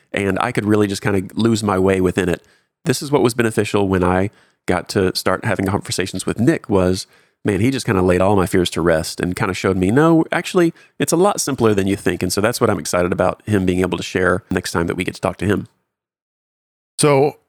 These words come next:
Speaker 2: as we, as we wrap up, I think the main things that we want you to walk away with is just this.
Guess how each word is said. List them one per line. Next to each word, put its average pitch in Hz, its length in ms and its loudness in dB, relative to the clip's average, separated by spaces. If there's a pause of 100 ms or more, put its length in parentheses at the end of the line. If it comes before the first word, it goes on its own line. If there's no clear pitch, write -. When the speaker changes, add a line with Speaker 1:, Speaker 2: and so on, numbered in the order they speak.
(880)
Speaker 2:
as 143 280 2
we, 147 460 6 (460)
as 131 280 0
we 147 80 4
wrap 143 200 4
up, 117 220 2 (1160)
I 127 80 2
think 170 360 0 (200)
the 123 160 2
main 160 220 4
things 147 200 2
that 120 60 2
we 117 120 4
want 110 240 2
you 120 60 4
to 101 60 6
walk 98 240 2
away 101 180 4
with 92 300 2
is 85 100 -4
just - 220 -6
this. 78 340 -6